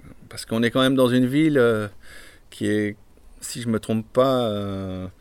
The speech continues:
à l'époque, en tout cas, j'avais vu que c'était la troisième ville la plus contaminée en particules fines, euh, donc par, euh,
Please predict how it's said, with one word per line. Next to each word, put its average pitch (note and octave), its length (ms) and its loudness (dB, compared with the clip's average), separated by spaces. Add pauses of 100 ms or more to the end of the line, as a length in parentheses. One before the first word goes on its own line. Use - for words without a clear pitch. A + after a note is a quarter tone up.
(500)
à - 60 -10
l'époque, F#2+ 400 0
en G2+ 60 -4
tout - 120 -12
cas, A#2+ 140 4
j'avais G#2 180 0
vu A#2 120 -2
que A#2 60 -4
c'était G#2+ 260 -2
la G#2 100 4
troisième A2+ 400 2
ville A#2+ 160 0
la A2+ 100 2
plus A2 160 -6
contaminée A2+ 540 0
en G#2 280 -4
particules A2 460 -6
fines, A2+ 600 -2 (580)
euh, F2+ 200 -6
donc A#2+ 440 0 (180)
par, A#2 400 2
euh, F2+ 540 -4